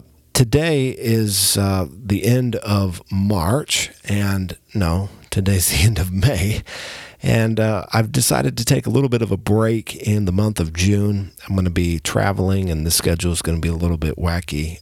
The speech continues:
uh, over the month of June. And, uh, so hopefully either in July or August, uh, we'll get started again, uh, after the summer is over. And, uh, I'm gonna be praying about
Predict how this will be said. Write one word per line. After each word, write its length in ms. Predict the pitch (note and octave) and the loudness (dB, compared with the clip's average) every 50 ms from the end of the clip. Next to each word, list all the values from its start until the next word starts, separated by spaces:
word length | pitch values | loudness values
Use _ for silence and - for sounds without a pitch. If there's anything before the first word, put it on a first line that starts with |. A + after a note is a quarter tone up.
| - - | -14 -10
uh, 160 | D#2+ D2+ D2 - | -8 -8 -6 -4
over 180 | G2+ G2 F2 | -4 -2 -2
the 120 | F2+ E2 F#2 | -2 -2 0
month 260 | G2 G#2 G#2 G2+ - | 0 0 0 -2 -4
of 100 | G#2 F2 | -4 -4
June. 400 | D#2 D#2+ F2+ F#2+ F2+ F2+ F#2 F2+ - - - - - - - - - - - _ _ - | -2 0 2 2 2 0 -2 -4 -6 -12 -18 -16 -16 -16 -16 -16 -18 -20 -20 _ _ -4
And, 320 | - C#3+ C#3 C3+ C3+ C3 | 0 0 2 2 2 2
uh, 160 | C#3 C#3 C3+ A#2 | 0 0 0 0
so 280 | - - D3+ D3 C3+ | 0 0 2 2 2
hopefully 440 | B2+ E3 F3 - - E3 D#3+ D3+ D3+ | 2 0 -2 0 0 0 2 2 0
either 540 | C#3+ C#3 C3+ - C#3 C3+ C3 B2+ B2 A#2 A#2+ A#2+ A#2+ _ - - - - | 0 0 0 0 0 2 2 2 0 0 -2 -6 -16 _ -20 -20 -8 -2
in 180 | - A#2+ A2+ | 0 0 0
July 460 | G#2 G#2 G#2+ G#2+ A#2 B2 A#2+ A#2 A2+ | 2 2 0 2 2 0 0 0 0
or 180 | E2 D#2+ F#2+ - | 0 -2 -2 -2
August, 680 | - G#2 A2 A2 G#2+ G#2+ G#2+ G2+ G2+ - - - - G2 F2+ E2+ | 0 0 0 2 2 0 0 0 -2 -2 -4 -4 -4 -6 -6 -6
uh, 380 | G2+ G2 D#2+ E2 D#2 D#2 D2+ B1 | -4 -2 -2 -2 -2 -4 -6 -6
we'll 160 | D#2+ F2+ F#2 | -4 -4 -4
get 200 | F2 F2+ D2+ - | -2 -2 -2 -2
started 420 | - - F#2 E2+ E2 E2 E2 D#2 | 0 2 2 2 2 2 0 -2
again, 500 | D#2+ D#2 D#2 E2+ E2+ E2+ E2 D#2 D#2+ E2 - - | -2 -2 -2 0 0 0 0 -2 -6 -10 -12 -10
uh, 200 | F2 E2+ D#2+ D#2 - | -8 -6 -6 -6 -4
after 560 | - F2+ E2+ - - - D#2 D2+ D2 E2 - - - - | -6 -6 -6 -6 -6 -6 -6 -6 -6 -8 -10 -16 -14 -8
the 100 | - F2+ | -4 -2
summer 460 | E2 - - G2+ F2 E2+ D#2+ D2+ - - | 0 0 0 0 0 -2 -2 -4 -6 -6
is 260 | E2 E2 D#2 D#2+ - - - | -4 -4 -2 -2 -4 -4 -2
over. 560 | - A#2+ A#2 A2+ G#2+ F#2+ A2 G#2 G2+ F#2+ F2+ - - - - - | 0 2 2 2 2 0 0 0 0 0 -2 -6 -12 -14 -8 -6
And, 320 | F2+ E2 D#2+ D#2 D2+ D#2 | -4 -2 -2 -4 -4 -6
uh, 60 | D#2+ | -6
I'm 140 | C#2+ - - | -8 -6 -4
gonna 140 | - B2 A2 | -2 -2 0
be 140 | F2+ G#2 G2 | 0 0 -2
praying 420 | - - A#2 A2 G#2+ G#2+ G#2 G2+ | 0 0 0 2 2 0 0 0
about 320 | G2+ F#2+ G2 F#2+ F2 D#2+ | -2 0 0 0 0 -2